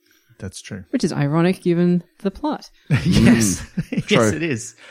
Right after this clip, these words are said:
Speaker 1: Uh, but the plot doesn't even start with any of that, because when we open the book, we're in the Unseen University, and
Speaker 2: L-
Speaker 1: there's a, there's a bathroom.
Speaker 3: It is, having cited Douglas Adams right up the top, I
Speaker 1: Mm.
Speaker 3: feel like the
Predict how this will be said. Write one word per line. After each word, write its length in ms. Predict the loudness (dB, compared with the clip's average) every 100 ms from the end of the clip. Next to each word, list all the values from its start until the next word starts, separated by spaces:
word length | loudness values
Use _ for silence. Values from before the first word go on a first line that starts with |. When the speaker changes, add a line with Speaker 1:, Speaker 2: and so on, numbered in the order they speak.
| -12
Speaker 1:
Uh, 100 | -4
but 100 | -2
the 60 | -2
plot 200 | -2 -2
doesn't 200 | 0 2
even 160 | 2 2
start 300 | 2 2 4
with 120 | 4
any 180 | 4 2
of 120 | -2
that, 300 | -8 -10 -4
because 360 | -2 2 0
when 120 | 0 0
we 140 | 2
open 280 | 0 0 -2
the 60 |
book, 300 | 0 0 -2 -12 -20 -20 _ -14
we're 300 | -2 2 4
in 280 | 4 0 -4 -10 _
the 160 | -6 -2
Unseen 360 | -2 0 2
University, 800 | 2 0 0 0 -2 -6 -8 -10 _ -20 -20 -4
and 340 | -2 0 -2
Speaker 2:
L- 180 | -6 -10 _ _ _
Speaker 1:
there's 260 | -6 -4 -2
a, 140 | -4
there's 240 | -2 -2
a 80 | -2
bathroom. 600 | 0 0 0 -2 -4 -4 -10 _ _ _ _
Speaker 3:
It 200 | 2 2 0
is, 580 | -6 0 2 0 -2 -8 -12 -6
having 440 | 0 2 2 0
cited 560 | -4 0 0 0 -2 -2
Douglas 380 | -2 -2 -2 0
Adams 360 | 0 0 0
right 240 | 0 0 0
up 100 | -6
the 80 |
top, 320 | -8 -6 -6 -2
I 140 | -2
Speaker 1:
Mm. 40 | 0
Speaker 3:
feel 240 | 0 0
like 360 | 0 -2 -6 -14
the 320 | -10 -4 -2